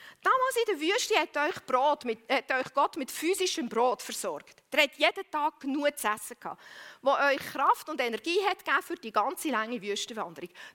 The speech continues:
Bis hin zur Grenze vom verheißenen Land. Das Brot, das Gott euch heute gibt, bin ich. Ich komme vom Himmel.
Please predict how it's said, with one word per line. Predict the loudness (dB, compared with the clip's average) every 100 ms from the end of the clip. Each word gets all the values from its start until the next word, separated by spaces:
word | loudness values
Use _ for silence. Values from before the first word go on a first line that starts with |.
| 2
Bis | 2 2 0
hin | 0 2 2 0
zur | -2 -6
Grenze | 2 2 2 -6 -8
vom | -6 -6 -10 -16 _ _
verheißenen | -8 -4 -4 -4 -6 -6
Land. | -6 -6 -10 -20 _ _ _ _ _ _ _ _ _ _ _ _ -20 -20 _ _ _ _ _ _ _ _ _ _ _ _
Das | 2 4 4 2
Brot, | -2 -2 0 -4 -4
das | 0
Gott | 0 0 -4
euch | -4 -6 -6
heute | -4 -4 -6
gibt, | -8 -8 -6
bin | -4 0
ich. | 0 -2 -8 -12 _ _ _ _ _ _ _ _ _ _ _ _ -20 -20 -4
Ich | 2 2 2 -2
komme | -6 -6 -4
vom | -6 -6
Himmel. | -6 -8 -14